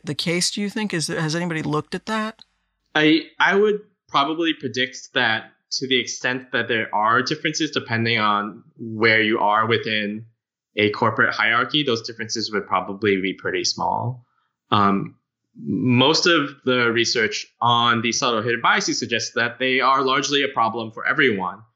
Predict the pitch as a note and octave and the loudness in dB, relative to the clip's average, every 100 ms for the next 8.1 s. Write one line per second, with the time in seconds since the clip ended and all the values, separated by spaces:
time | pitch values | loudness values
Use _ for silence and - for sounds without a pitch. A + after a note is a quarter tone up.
0 | _ _ B2 B2 - C3+ C3+ C3 A#2+ A#2 | _ _ 0 0 2 0 0 0 0 2
1 | A2+ G#2+ - A#2+ - A2 G#2+ A2+ _ _ | 2 0 -2 -2 -2 -6 -8 -10 _ _
2 | _ _ _ _ G2+ G#2 G#2 G2+ - - | _ _ _ _ 0 2 2 0 -4 -8
3 | - A#2 G#2+ G#2 G#2+ C3 _ _ _ - | 0 2 2 2 -2 -6 _ _ _ 0
4 | B2+ B2 A#2 A2 G#2+ A2 G2+ D#3+ C#3+ A#2 | 4 6 4 2 0 -4 -2 2 4 2
5 | - - A2 - C3 C3 A#2+ A2 - G#2 | -2 -14 -14 -4 -2 -2 -2 -4 -2 -4
6 | - G#2+ G2+ A2+ G2+ G2+ G2 G2+ F#2+ - | -2 -2 0 -2 -4 -4 -4 -2 -2 0
7 | G2 F#2 F2+ - G2 F#2+ G#2 G2 F2+ F#2+ | 0 2 0 -6 -6 0 2 4 2 -4